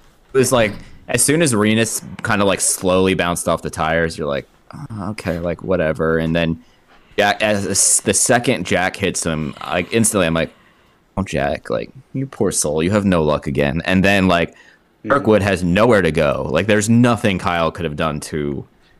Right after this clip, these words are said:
Speaker 1: avoid
Speaker 2: Mm-hmm.
Speaker 1: that. So it's just, like, such an unlikely scenario where three cars are all gonna hit each other.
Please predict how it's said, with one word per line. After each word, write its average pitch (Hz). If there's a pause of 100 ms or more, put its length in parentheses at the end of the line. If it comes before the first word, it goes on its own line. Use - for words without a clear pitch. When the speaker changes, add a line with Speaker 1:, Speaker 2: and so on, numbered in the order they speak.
(360)
Speaker 1:
avoid 80
Speaker 2:
Mm-hmm. 67
Speaker 1:
that. 57
So 87
it's 92
just, -
like, 92
such 123
an 104
unlikely 90
scenario 80
where 78
three 101
cars 85
are 80
all 78
gonna 78
hit 82
each 69
other. -